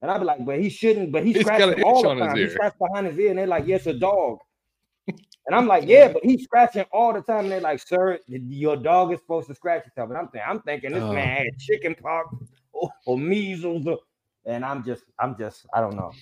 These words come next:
Speaker 1: I'm just a concerned dad, man.
Speaker 2: Oh, fucking hilarious, man. Yeah, I mean, but yeah, I mean, he's, he's had a lot worse fever than that before too. I mean, it's gotten, I
Speaker 1: Oh,
Speaker 2: mean, he, he's
Speaker 1: wow.
Speaker 2: got, like, one oh one, one oh two, one oh three. Like, it's been
Speaker 1: Goodness
Speaker 2: up there,
Speaker 1: gracious.
Speaker 2: like, over the years.
Speaker 1: Yeah.
Speaker 2: Yeah, I mean, but, but, uh,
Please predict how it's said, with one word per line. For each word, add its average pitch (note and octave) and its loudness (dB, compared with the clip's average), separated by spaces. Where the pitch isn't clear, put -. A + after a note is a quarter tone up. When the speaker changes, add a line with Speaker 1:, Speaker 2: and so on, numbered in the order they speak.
Speaker 1:
I'm G2+ -16
just A2 -12
a - -14
concerned F#2+ -12
dad, D2+ -14
man. A2 -18
Speaker 2:
Oh, F#2+ -18
fucking G2+ -14
hilarious, F2 -10
man. E2 -14
Yeah, G2+ -2
I A#2+ -2
mean, B2+ 0
but B2 0
yeah, B2 4
I A#2+ 0
mean, A#2+ 0
he's, D#3 0
he's C#3+ -2
had G2+ -4
a F#2 -4
lot F2 -4
worse E2+ -8
fever F2 -10
than E2+ -10
that E2 -10
before F2 -16
too. F2 -8
I E2+ -8
mean, E2+ -8
it's F2+ -10
gotten, D#2+ -10
I - -8
Speaker 1:
Oh, C3 -4
Speaker 2:
mean, B2 -2
he, G#2+ 0
he's G2+ 0
Speaker 1:
wow. E2+ -2
Speaker 2:
got, - -4
like, E2+ -4
one G2+ -2
oh F#2+ 0
one, G2 -2
one G2 -4
oh F#2 -4
two, G2 -4
one F#2+ -6
oh F#2+ -4
three. G2+ -2
Like, F#2 -4
it's - -4
been A#2+ -4
Speaker 1:
Goodness B2+ -2
Speaker 2:
up - -20
there, E2+ -2
Speaker 1:
gracious. E3+ -4
Speaker 2:
like, E2 -8
over F#2+ -4
the F2+ -4
years. F#2 -2
Speaker 1:
Yeah. A#2+ -4
Speaker 2:
Yeah, F2+ -6
I E2+ -12
mean, E2+ -10
but, E2+ -8
but, G2+ 0
uh, F2 -2